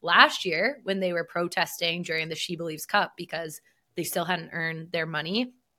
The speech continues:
They also weren't provided enough funds to actually succeed as athletes. So when it came to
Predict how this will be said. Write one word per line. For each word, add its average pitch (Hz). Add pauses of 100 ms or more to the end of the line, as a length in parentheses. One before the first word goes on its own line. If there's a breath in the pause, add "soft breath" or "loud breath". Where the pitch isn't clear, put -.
(280)
They 214
also 175
weren't 196
provided 185
enough 165
funds 185 (340 loud breath)
to 175 (100)
actually 190
succeed 185
as 175
athletes. 190
So 190
when 175
it 170
came 170
to 170